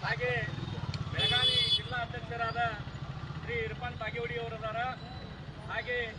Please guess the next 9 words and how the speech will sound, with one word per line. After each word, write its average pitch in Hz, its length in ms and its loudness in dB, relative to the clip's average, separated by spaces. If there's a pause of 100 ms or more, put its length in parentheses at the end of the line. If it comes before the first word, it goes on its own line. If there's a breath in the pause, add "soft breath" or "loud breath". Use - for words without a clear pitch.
(200)
ಚಿಕ್ಕೋಡಿ 254 460 0 (680)
ಜಿಲ್ಲಾ 240 220 0 (140)
ಗೌರವ 240 320 0
ಅಧ್ಯಕ್ಷರಾದ 233 540 -2 (760)
ಶ್ರೀ 240 160 -4 (100)
ವಿನೋದ್ 240 340 -4
ಪಾಟೀಲ್ 247 340 -2
ಅವರು 233 200 0
ಅದಾರ 226 200 2